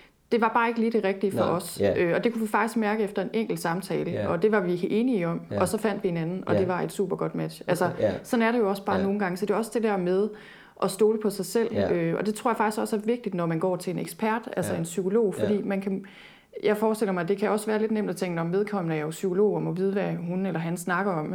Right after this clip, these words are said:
Speaker 1: <laughs> Men også ligesom at have den der mavefornemmelse med,
Speaker 2: Ja.
Speaker 1: og, og ligesom sige, "Hjælper det her? Er det det rigtige? Føler jeg mig tryg? Går
Speaker 2: Ja.
Speaker 1: i den rigtige retning?" Hvis ikke, så har man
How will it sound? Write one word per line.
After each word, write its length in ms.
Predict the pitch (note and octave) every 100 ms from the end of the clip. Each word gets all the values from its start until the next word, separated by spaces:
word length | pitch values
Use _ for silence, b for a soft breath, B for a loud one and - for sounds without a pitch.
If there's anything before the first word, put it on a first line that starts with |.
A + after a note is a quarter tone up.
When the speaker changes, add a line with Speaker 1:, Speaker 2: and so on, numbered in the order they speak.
| F#3
Speaker 1:
<laughs> 760 | F#3+ F#3+ F#3+ - - - - -
Men 260 | G#3 G#3
også 260 | A3+ C#4+ C#4+
ligesom 260 | B3+ B3+ A3+
at 60 |
have 120 | G3 G#3
den 100 | G3+
der 100 | G3
mavefornemmelse 600 | F#3+ G#3 A3 E3+ D#3+ E3+
med, 240 | E3 F3+ -
Speaker 2:
Ja. 60 | -
Speaker 1:
og, 180 | E3 D#3+ -
og 120 | F#3+ G3+ -
ligesom 240 | B3+ B3+
sige, 340 | A#3 A#3 A3+ B3 - -
"Hjælper 280 | A#3+ A#3
det 120 | G3+ G3+
her? 200 | G3+ E3
Er 80 | -
det 120 | F3
det 120 | G3 F#3+
rigtige? 400 | G#3+ G#3 G3 F3
Føler 240 | - E3+
jeg 100 | D#3+
mig 120 | E3
tryg? 260 | D#3+ G#3+ G#3+ G#3+
Går 100 | F3+
Speaker 2:
Ja. 60 | E3+
Speaker 1:
i 140 | E3+
den 140 | E3+
rigtige 260 | E3+ F3 F3+
retning?" 300 | F#3 G#3+ G3 B B B
Hvis 180 | G#3 G#3
ikke, 240 | B3 B3+ B3
så 120 | A3+
har 200 | A3+ G3+
man 300 | G3 G3